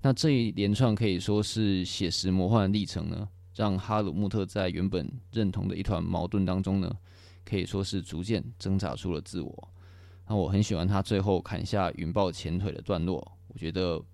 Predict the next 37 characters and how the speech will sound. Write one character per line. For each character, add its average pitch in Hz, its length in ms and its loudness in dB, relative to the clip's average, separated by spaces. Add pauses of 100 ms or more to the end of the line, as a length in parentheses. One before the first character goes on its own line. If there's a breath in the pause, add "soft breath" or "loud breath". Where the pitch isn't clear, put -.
(220)
不 117 60 -2
单 107 200 0
是 107 160 0
放 101 260 0
云 80 180 -4
豹 95 140 0
自 92 220 -6
由 67 120 -4
了， - 180 -12 (520 loud breath)
更 104 180 0
是 104 140 0
放 98 240 2
哈 98 220 -2
鲁 92 100 -2
穆 90 160 -2
特 90 300 -6
自 104 140 -10
己 - 160 -14
自 - 200 -12
由 - 140 -14
哦。 - 760 -8
这 160 120 2
让 156 120 8
我 120 100 6
想 104 140 0
到 110 180 2
书 117 160 -2
里 98 80 2
面 98 340 2
嘎 104 160 0
嘎 107 140 0
浪 104 180 2
曾 98 140 -4
经 90 140 0
说 90 220 -2
过 87 200 -2
的 - 120 -16